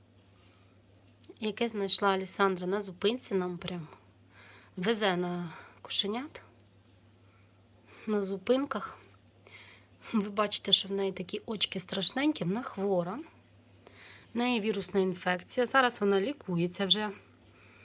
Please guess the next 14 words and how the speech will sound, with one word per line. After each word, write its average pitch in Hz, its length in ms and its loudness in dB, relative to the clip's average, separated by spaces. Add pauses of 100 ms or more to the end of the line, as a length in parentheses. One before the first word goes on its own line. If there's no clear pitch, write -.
(360)
Декілька 214 460 2
днів 208 220 2
ми 196 140 4
колемо 190 420 2
їй 185 320 0
уколи. 185 680 0 (1600)
Але 214 100 6
вона 440 140 2 (100)
гарно 233 260 6
все 208 200 -2
почуває, 226 840 4
грається, 233 800 4 (100)
їсть 202 580 0
гарно. 226 400 0